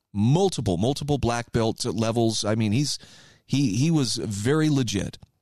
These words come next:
And I remember the early days when he was first starting to learn this. He encouraged me to get into it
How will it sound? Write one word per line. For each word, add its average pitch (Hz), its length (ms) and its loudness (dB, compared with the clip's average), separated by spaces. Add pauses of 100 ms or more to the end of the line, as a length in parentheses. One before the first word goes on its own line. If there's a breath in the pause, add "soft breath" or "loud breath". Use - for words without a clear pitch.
(120)
And 113 100 0
I 160 40 2
remember 208 380 4
the 143 120 0
early 165 220 2
days 139 240 0
when 135 80 2
he 143 80 4
was 135 140 0
first 147 200 0
starting 127 300 0
to 110 100 -4
learn 123 240 0
this. 78 300 -6 (2500 loud breath)
He 185 200 -2
encouraged 160 480 0
me 113 140 2
to 104 140 -4
get 110 180 -2
into 110 300 0
it - 200 -12